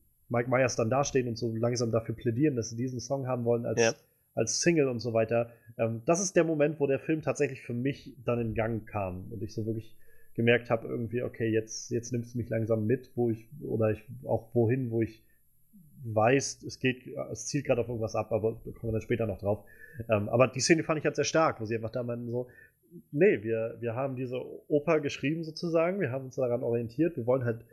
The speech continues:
Speaker 1: uns neu erfinden, wir wollen neue Dinge machen und deshalb haben wir diesen Song geschrieben und so fertig gemacht. Und der muss auch irgendwie auf diese Platte drauf, auf, auf, als Single.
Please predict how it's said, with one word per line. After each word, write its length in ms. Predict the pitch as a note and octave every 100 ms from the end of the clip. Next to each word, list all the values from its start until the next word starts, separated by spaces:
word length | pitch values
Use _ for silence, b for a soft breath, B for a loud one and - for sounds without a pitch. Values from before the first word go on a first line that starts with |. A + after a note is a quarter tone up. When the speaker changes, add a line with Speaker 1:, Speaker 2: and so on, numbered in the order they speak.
| b -
Speaker 1:
uns 200 | A#2 B2+
neu 160 | B2+
erfinden, 300 | C#3 - C#3+
wir 100 | C3
wollen 140 | A#2+ A#2+
neue 160 | B2
Dinge 180 | A#2+ B2
machen 260 | A#2+ B2+ C3+
und 100 | A#2+
deshalb 280 | A#2 A#2+ B2
haben 160 | B2
wir 100 | B2
diesen 260 | A#2+ A#2 A#2
Song 360 | - A#2 A#2 b b b - - -
geschrieben 480 | - - A#2+ A#2+ A#2+
und 140 | G#2+
so 140 | A#2
fertig 280 | A#2 A2+ G#2+
gemacht. 320 | G#2+ F#2+ F#2 - _ - -
Und 160 | G2+
der 120 | A#2+ B2
muss 240 | B2+ -
auch 240 | B2 A#2
irgendwie 380 | - B2 A#2 A#2+
auf 120 | A2+ -
diese 200 | A2 A2
Platte 320 | - A2+ G#2+
drauf, 320 | - G2 -
auf, 240 | G#2+ -
auf, 240 | - G#2 -
als 200 | G2 -
Single. 280 | G2 F#2